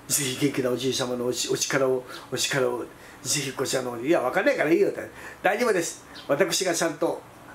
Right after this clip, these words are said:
あの、細かいところまで何でも対応いたします。わからないことは何でも教えてください。できるかな」ってね。「できるまで面倒見ます」みたいなね。こんな感じで甘いのがあってね。で、ちょっともう、お-、春過ぎて、酒過ぎたらね、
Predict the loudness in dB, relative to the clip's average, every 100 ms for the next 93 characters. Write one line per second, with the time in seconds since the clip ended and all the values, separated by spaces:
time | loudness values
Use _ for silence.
0 | -6 -2 2 2 2 2 2 2 2 0
1 | 0 0 -4 -2 0 2 2 0 -8 -18
2 | -20 -6 2 4 4 2 0 -2 -4 -8
3 | -16 -20 -20 -4 0 4 4 2 2 2
4 | 2 2 2 2 2 0 -2 -2 2 4
5 | 4 4 2 0 -6 -6 -6 -8 -14 -2
6 | 2 4 4 0 -2 2 4 4 0 0
7 | 4 4 0 -6 -8 -4 -2 -2 -2 -16
8 | -4 2 2 2 0 0 0 2 4 4
9 | 4 4 4 4 4 2 -2 -4 -8 -8
10 | 0 0 0 -8 -18 -18 -8 -4 -2 0
11 | 2 2 4 4 4 4 6 6 4 0
12 | -2 2 4 4 0 2 2 2 2 2
13 | -2 -2 -2 0 0 2 2